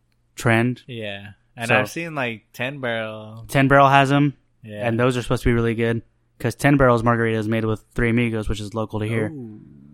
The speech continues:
Speaker 1: Well, locally owned.
Speaker 2: Yeah.
Speaker 1: Um, so they have the margarita with that.
Speaker 2: Mm-hmm.
Speaker 1: Uh, Boulevard,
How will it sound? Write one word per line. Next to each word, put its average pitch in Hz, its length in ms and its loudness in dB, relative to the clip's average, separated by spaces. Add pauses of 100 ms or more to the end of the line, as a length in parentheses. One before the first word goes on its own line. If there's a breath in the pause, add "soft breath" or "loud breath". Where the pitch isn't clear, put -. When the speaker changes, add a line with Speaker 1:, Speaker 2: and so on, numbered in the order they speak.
(200)
Speaker 1:
Well, 107 180 -4
locally 107 360 0
owned. 101 240 -4 (340)
Speaker 2:
Yeah. 101 300 -12 (120)
Speaker 1:
Um, 101 460 -4 (1040)
so - 100 -6
they 127 60 2
have 113 80 2
the 110 60 -2
margarita 110 360 -2
with 107 120 -8
that. 104 300 -8 (300)
Speaker 2:
Mm-hmm. 104 300 -16
Speaker 1:
Uh, 113 160 0
Boulevard, 117 640 2